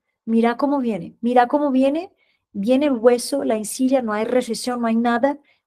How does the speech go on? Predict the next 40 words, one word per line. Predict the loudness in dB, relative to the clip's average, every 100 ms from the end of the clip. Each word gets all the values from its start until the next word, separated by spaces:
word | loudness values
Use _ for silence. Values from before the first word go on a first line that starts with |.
| _
Viene | -4 -2 -2
la | 0
erupción, | 0 0 -4 -4 -4 -2
pero | -2 0
mira | 2 2
cómo | 2 -2
tiene | 0 2
los | 2 0
dientes | -2 -2 -2 -2 -6
gastos, | -8 -2 -2 -4 -10 -16
o | -12
sea, | -8 -8 -10 _ _
totalmente | -2 2 4 4 2 -2 _ _ _ _ -4
desgastados. | -2 -2 -2 0 0 -6 -16 _ _ _ _ _ _ _ _
Es | 4 6
lo | 6
que | 8 8
él | 8
necesita. | 2 0 0 2 0
Yo | 4 2
no | 2 4
puedo | 6 6
perder | 4 4 6 4
la |
dimensión | 2 -2 -4 -2
vertical, | 0 -2 -4 -4 -4 -8 _ _
necesito | -8 -6 -6 -4 -2
mantener, | 0 0 -2 -4 -6 -10 _ _ _ _ _
pero | 0 2 2
está | 2 4
en | 4
el | 6
eje | 4 4
de |
rotación | 2 0 -2 -2 -2
y | -2
mi | 0 -2
splint | -2 -2 -2 -2
tiene | -4 -2
guías. | -2 0 -2 -4 -14